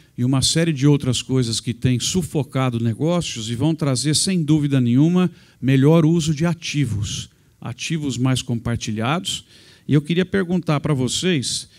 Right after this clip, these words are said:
o que que vocês acham que vai ser a agricultura daqui dez anos com Uber de máquinas, Uber de crédito, Uber de colheita, Uber de plantio? E a minha provocação é o seguinte, nós olharemos pra agricultura de dois mil e dezesseis,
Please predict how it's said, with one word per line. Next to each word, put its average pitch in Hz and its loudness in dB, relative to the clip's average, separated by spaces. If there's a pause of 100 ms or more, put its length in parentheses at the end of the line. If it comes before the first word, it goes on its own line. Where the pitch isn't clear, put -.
(240)
o 147 -2
que 233 -8
que 226 -14
vocês 185 2
acham 160 2
que 151 -6
vai 143 0
ser 147 0
a 143 4
agricultura 135 0
daqui 127 0
dez 120 0
anos 151 0
com 135 2
Uber 147 4
de 117 -4
máquinas, 147 0
Uber 143 2
de 117 -4
crédito, 143 -2
Uber 135 2
de 123 -2
colheita, 127 0
Uber 135 4
de 120 -4
plantio? 120 0 (680)
E 131 -4
a 131 0
minha 156 2
provocação 165 0
é 175 6
o 175 4
seguinte, 143 0
nós 143 4
olharemos 160 4
pra 156 -2
agricultura 135 2 (400)
de 123 -6
dois 139 2
mil 135 6
e 123 2
dezesseis, 120 2